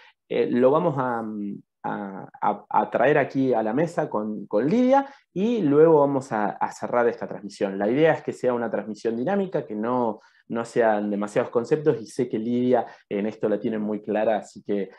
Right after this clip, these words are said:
eh, Lidia, te voy a dejar para que vos empieces a compartir pantalla, así arrancamos con esta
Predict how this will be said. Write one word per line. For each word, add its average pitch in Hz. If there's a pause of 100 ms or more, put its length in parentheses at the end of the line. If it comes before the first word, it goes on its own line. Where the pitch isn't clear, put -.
(160)
eh, -
Lidia, 170 (160)
te 98
voy 113
a 92
dejar 117
para 95
que -
vos 117
empieces 110
a 110
compartir 95
pantalla, 180
así 127
arrancamos 110
con 101
esta 123